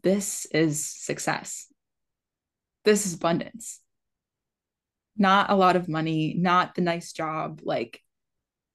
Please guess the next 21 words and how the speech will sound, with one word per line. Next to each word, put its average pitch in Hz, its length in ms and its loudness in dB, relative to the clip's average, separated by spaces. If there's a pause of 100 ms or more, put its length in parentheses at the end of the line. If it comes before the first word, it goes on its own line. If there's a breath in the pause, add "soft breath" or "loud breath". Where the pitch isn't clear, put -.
(640)
n-, - 280 -6
like, 190 300 2 (100)
everything 208 680 2
is 175 320 -2
totally 202 440 2
okay 175 220 -2
right 160 100 0
now. - 140 -4
I'm 208 80 -2
not 240 160 2
even 185 240 -4
looking 185 760 -4
at 160 140 0
what 170 140 4
I 165 80 2
have 151 240 -6
to 151 80 -16
do 160 100 0
tomorrow. 147 460 -4
And, 160 160 -4
like, 156 280 -4